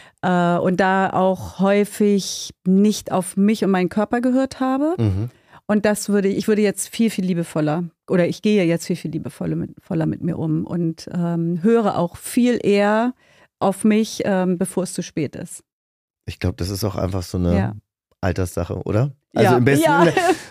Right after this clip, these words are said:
Speaker 2: Nein, aber,
Speaker 1: Ja,
Speaker 2: aber
Speaker 1: ist so.
Speaker 2: so, wenn ich, wenn ich
Speaker 1: Ja.
Speaker 2: meine Freunde und Freundinnen angucke, die zehn, fünfzehn Jahre
Speaker 1: Ja.
Speaker 2: jünger sind als ich, wo ich mir noch denke, so, ja krass,
Speaker 1: Genau
Speaker 2: das
Speaker 1: so
Speaker 2: hab ich
Speaker 1: waren
Speaker 2: auch
Speaker 1: wir
Speaker 2: mal
Speaker 1: auch.
Speaker 2: gemacht, aber
Speaker 1: Genau.
Speaker 2: jetzt, äh, retrospektiv, was alles, was du alles mit deinem Körper machst, also ob
Speaker 1: Ja.
Speaker 2: das Sport ist oder, äh, Feiern oder,
Speaker 1: Ja,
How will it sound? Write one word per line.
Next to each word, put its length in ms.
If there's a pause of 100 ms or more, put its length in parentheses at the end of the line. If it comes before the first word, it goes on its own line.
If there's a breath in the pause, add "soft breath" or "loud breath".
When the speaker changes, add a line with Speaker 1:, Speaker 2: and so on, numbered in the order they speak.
Speaker 2:
Nein, 240
aber, 160
Speaker 1:
Ja, 100
Speaker 2:
aber 160
Speaker 1:
ist 60
so. 180
Speaker 2:
so, 240
wenn 140
ich, 160
wenn 120
ich 60
Speaker 1:
Ja. 80
Speaker 2:
meine 180
Freunde 280
und 60
Freundinnen 320
angucke, 280
die 140
zehn, 220
fünfzehn 300
Jahre 140
Speaker 1:
Ja. 80
Speaker 2:
jünger 160
sind 140
als 160
ich, 280
wo 80
ich 100
mir 100
noch 160
denke, 260
so, 220
ja 140
krass, 440
Speaker 1:
Genau 160
Speaker 2:
das 80
Speaker 1:
so 80
Speaker 2:
hab 80
ich 60
Speaker 1:
waren 140
Speaker 2:
auch 40
Speaker 1:
wir 80
Speaker 2:
mal 120
Speaker 1:
auch. 40
Speaker 2:
gemacht, 320
aber 160
Speaker 1:
Genau. 240 (140)
Speaker 2:
jetzt, 140
äh, 40 (160)
retrospektiv, 920 (460 soft breath)
was 220 (160)
alles, 200
was 120
du 100
alles 200
mit 100
deinem 140
Körper 260
machst, 280
also 120
ob 60
Speaker 1:
Ja. 80
Speaker 2:
das 80
Sport 340
ist 320
oder, 600
äh, 40
Feiern 360
oder, 200
Speaker 1:
Ja, 160